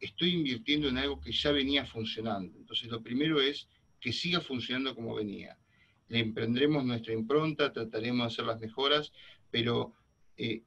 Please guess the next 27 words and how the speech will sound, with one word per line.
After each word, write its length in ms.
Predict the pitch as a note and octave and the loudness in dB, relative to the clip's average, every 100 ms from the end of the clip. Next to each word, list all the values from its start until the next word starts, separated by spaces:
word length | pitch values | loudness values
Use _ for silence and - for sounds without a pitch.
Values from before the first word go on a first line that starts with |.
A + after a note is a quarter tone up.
| _ | _
eso 340 | D3+ D#3+ - D3+ | 6 6 8 6
es 140 | C#3 | 6
lo 120 | C3 | 2
más 220 | B2+ C3 | 0 0
aconsejable, 640 | A#2+ A2+ A2 A2+ A#2+ B2 B2 | -2 -2 -4 0 4 4 2
por 200 | A#2 B2 | 0 0
lo 80 | B2+ | 2
menos 260 | D3 D3+ | 0 0
desde 140 | A#2 G#2+ | -2 -4
nuestro 260 | G#2+ - | -6 -6
lado, 280 | A#2+ B2 B2+ | 0 0 0
que 120 | - | -8
queremos 380 | - A2 A2+ A2+ | -10 -4 -2 -4
que 80 | G#2+ | -4
les 120 | G2+ | -6
vaya 240 | G#2 G#2 G#2+ | -4 -4 -4
bien. 280 | G2 E2+ _ - - - - - | -6 -10 _ -20 -20 -20 -8 -4
Hacer 280 | A2+ D3+ | 2 4
negocios 560 | D3+ C#3 D3 D3 C#3 - | 6 6 6 4 0 0
en 80 | A#2 | -2
los 120 | A2 | -4
Estados 380 | G#2 B2 A#2+ A2+ | -2 -2 0 -2
Unidos 500 | A#2 B2+ C#3 D3 - - - - _ | 0 2 2 2 -6 -16 -20 -20 _
es 200 | - A#2 | -2 -2
sencillo, 720 | B2+ A2+ - C#3 - C#3+ D3 - | 0 -2 -2 -2 0 2 2 -2
es 140 | A#2 | -10
posible, 760 | A2+ D3+ C#3 C3 B2+ B2+ C#3 | -6 0 2 2 2 0 0